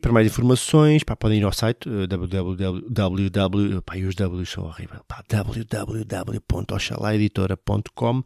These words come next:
ou, eh, no meu Instagram. No meu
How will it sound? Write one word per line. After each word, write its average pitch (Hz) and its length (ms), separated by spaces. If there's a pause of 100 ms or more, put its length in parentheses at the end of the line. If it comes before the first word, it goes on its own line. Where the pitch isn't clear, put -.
ou, 147 360
eh, 147 640
no 151 80
meu 151 480
Instagram. 151 380 (200)
No 117 100
meu 123 120